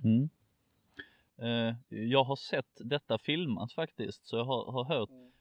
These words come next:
Speaker 1: Och det är i vintervila så, så sitter den still med vingarna slutna, och då är det rätt svårt att få syn på den. Den har kolsvart, eh,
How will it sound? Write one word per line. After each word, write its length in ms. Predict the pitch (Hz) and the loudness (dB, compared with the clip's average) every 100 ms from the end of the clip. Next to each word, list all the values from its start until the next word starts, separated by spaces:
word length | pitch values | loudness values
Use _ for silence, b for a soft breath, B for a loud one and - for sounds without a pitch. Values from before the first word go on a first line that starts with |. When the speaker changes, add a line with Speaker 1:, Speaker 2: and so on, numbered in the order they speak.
| _ | _
Speaker 1:
Och 120 | - | -4
det 320 | 117 151 139 117 | 2 4 4 0
är 100 | - _ _ _ _ - | -4 _ _ _ _ -4
i 220 | 143 123 | 0 0
vintervila 960 | 104 147 185 - 101 98 73 95 92 113 _ _ _ _ _ _ _ | 2 0 0 0 2 2 0 -2 -4 -6 _ _ _ _ _ _ _
så, 360 | - 110 98 | -6 -6 -6
så 160 | 110 113 | -8 -6
sitter 360 | - 147 - 113 | -4 -4 -2 0
den 140 | 107 | 0
still 360 | - 175 98 95 | 2 2 2 0
med 140 | 107 | 0
vingarna 420 | 123 131 101 87 | 2 2 2 0
slutna, 500 | - 117 143 - 80 | -2 -4 -4 -6 -6
och 80 | 90 | -2
då 60 | 113 | -2
är 60 | |
det 120 | 123 147 | -2 -2
rätt 180 | 190 | -4
svårt 320 | - 175 123 - | -2 0 0 -2
att 60 | |
få 80 | 120 | -8
syn 300 | - 135 101 | -2 0 0
på 140 | - 139 | 0 0
den. 140 | 104 | 0
Den 120 | 110 | -2
har 120 | 120 | -2
kolsvart, 720 | 113 123 143 147 92 90 - - | -2 0 0 -4 -2 -2 -4 -8
eh, 280 | 104 104 101 | -4 -2 0